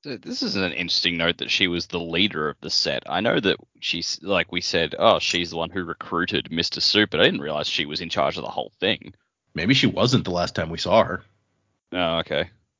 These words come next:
Speaker 2: Because this, uh, what does he say?
Speaker 1: It says the leader of the set.
Speaker 2: No, no, I mean, he says, "Autonomy offered me an ultimatum last year as my blinding was taking effect." So that's five years after the last time we saw her. She could have risen to the
Speaker 1: Oh,
Speaker 2: ranks since
Speaker 1: yeah,
Speaker 2: then.
Speaker 1: okay.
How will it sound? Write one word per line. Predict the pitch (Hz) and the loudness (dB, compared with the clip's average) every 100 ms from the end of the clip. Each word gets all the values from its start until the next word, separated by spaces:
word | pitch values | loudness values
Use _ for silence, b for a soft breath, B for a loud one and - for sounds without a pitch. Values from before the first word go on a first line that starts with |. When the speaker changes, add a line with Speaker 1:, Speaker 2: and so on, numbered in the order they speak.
| _ _ _ _ - | _ _ _ _ -10
Speaker 2:
Because | 82 90 80 71 - | -4 -4 -4 -8 -14
this, | 73 92 - - | -6 -4 -4 -4
uh, | 92 87 87 87 _ _ _ _ _ _ - | -2 0 -2 -4 _ _ _ _ _ _ -8
what | 104 | -6
does | 107 | -2
he | 95 | -2
say? | 90 71 - _ _ _ _ _ _ _ | -2 -6 -14 _ _ _ _ _ _ _
Speaker 1:
It | |
says | 98 92 | -10 -4
the | 95 | -2
leader | 92 98 101 | 4 6 6
of | 101 | 4
the | 98 | 0
set. | - 127 - _ - _ _ - | 2 0 0 _ -20 _ _ 0
Speaker 2:
No, | 160 156 | 6 8
no, | 135 | 8
I | |
mean, | 123 123 110 | 8 6 4
he | 131 | 2
says, | 131 127 | 4 4
"Autonomy | 113 - 151 156 113 | 2 0 2 2 4
offered | 113 127 117 | 4 2 2
me | 113 | 4
an | |
ultimatum | 110 110 113 107 95 | 4 2 2 2 2
last | 98 110 110 - | 2 2 2 -2
year | 110 98 - | -4 -4 -8
as | 92 | -6
my | 107 98 | -4 -2
blinding | 101 104 95 | -2 -2 -4
was | 87 | -10
taking | - 87 87 | -8 -10 -10
effect." | 80 73 - _ _ _ _ _ _ | -14 -14 -16 _ _ _ _ _ _
So | - 123 95 90 - | -4 0 0 0 -4
that's | 104 104 | -2 0
five | - 104 113 107 | 2 4 4 4
years | 110 98 104 | 0 0 -2
after | 95 98 | -2 -4
the | 90 | -6
last | 92 - | -8 -8
time | 90 | -10
we | 85 | -10
saw | - 85 | -8 -8
her. | - - | -8 -12
She | - | -12
could | 98 98 | -8 -6
have | 87 | -6
risen | 90 98 110 | -6 2 8
to | |
the | 104 | 10
Speaker 1:
Oh, | 104 101 95 87 | 12 10 8 6
Speaker 2:
ranks | 82 | 2
since | |
Speaker 1:
yeah, | 80 78 71 | -2 -2 -2
Speaker 2:
then. | 67 | -6
Speaker 1:
okay. | - 67 | -8 -14